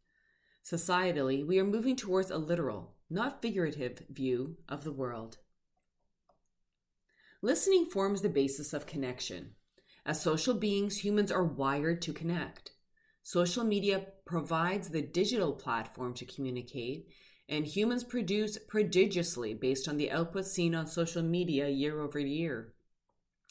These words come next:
It's not enough. Does social media nourish you? Most of the time, it feels like eating low-fat foods with fake sugar substitutes. I don't feel satisfied, and I end up eating more to fill up than I would have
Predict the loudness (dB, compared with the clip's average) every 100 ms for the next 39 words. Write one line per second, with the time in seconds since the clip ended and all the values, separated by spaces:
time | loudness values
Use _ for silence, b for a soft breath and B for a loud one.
0 | -6 -4 0 0 0 -2 -4 -4 -8 -14
1 | _ _ _ _ B B B B 0 2
2 | 2 0 2 2 2 2 2 2 2 2
3 | 0 -2 0 0 -2 -8 -16 -20 _ _
4 | _ _ _ _ 0 2 2 0 -2 -2
5 | -2 -2 -2 0 4 4 2 -2 0 0
6 | 0 0 2 2 2 -2 -2 -4 0 0
7 | 0 -4 -6 -4 -2 -2 -4 -4 -4 -6
8 | -8 -8 -8 -8 -8 -10 -12 -16 _ _
9 | _ b b b -6 0 0 2 0 2
10 | 2 2 0 -2 -2 0 -2 -2 -2 0
11 | 0 0 0 0 2 4 4 4 0 -4
12 | -2 0 0 0 -2 0 0 0 0 0
13 | -4 -6